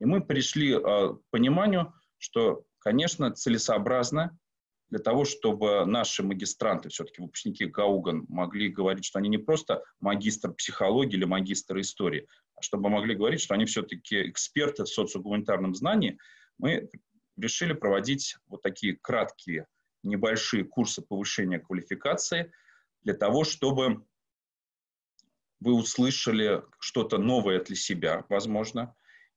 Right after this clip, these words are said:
и, а, уз-, узнали, как развивается соседняя социогуманитарная наука, возможно, какие-то методы взяли себе на вооружение,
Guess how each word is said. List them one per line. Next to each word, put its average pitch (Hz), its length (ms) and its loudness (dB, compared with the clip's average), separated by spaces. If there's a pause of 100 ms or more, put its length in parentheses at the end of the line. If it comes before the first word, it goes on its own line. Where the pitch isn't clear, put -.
(160)
и, 120 440 2
а, 104 240 4
уз-, 107 340 -4
узнали, 120 460 2
как - 260 -2
развивается 101 1000 2
соседняя 101 760 -2
социогуманитарная 92 1000 -2
наука, 87 640 -2 (400)
возможно, 123 500 2
какие-то 131 520 -2
методы 101 760 4
взяли 107 320 0
себе 101 380 -2
на 92 140 0
вооружение, 92 800 -2